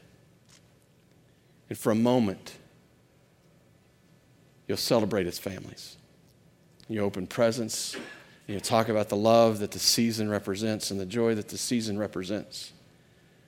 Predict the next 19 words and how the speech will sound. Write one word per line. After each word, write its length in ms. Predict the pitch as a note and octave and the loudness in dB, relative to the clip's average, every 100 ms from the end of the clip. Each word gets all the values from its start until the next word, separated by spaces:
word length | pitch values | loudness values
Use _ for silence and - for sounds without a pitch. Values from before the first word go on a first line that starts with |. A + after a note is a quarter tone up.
| _ _ - _ - | _ _ -20 _ -10
But 80 | |
the 100 | - | -4
second 360 | G#2 B2+ A2+ A2+ | 0 2 2 -2
hand 260 | G#2 G2 F2 | -4 -4 -4
keeps 300 | A2 G#2 A2 | -6 -4 -4
on 240 | F#2+ E2+ - - - | -4 -6 -14 -20 -20
ticking. 320 | - - - - - _ _ _ _ _ _ _ _ _ _ _ _ _ _ _ - | -16 -14 -16 -20 -20 _ _ _ _ _ _ _ _ _ _ _ _ _ _ _ -8
And 80 | A#2 | -2
when 100 | A2 | 0
Christmas 440 | - C#3 - - | 2 0 0 0
is 120 | C3+ A#2 | 2 6
over, 420 | A2 G#2 G#2 G#2 - - _ _ _ _ _ _ _ _ _ _ _ - | 4 4 -2 -6 -16 -20 _ _ _ _ _ _ _ _ _ _ _ -4
the 100 | G#2 | -4
increased 560 | F#2+ - G2 - - | -4 -2 -2 -4 2
debt 360 | A2 A#2+ - - - | 4 4 2 -10 -10
has 180 | A2 - | -8 -6
to 80 | |
be 100 | G#2+ | -6
paid. 460 | G#2+ - F#2 F#2 F#2 | -6 -6 -4 -6 -8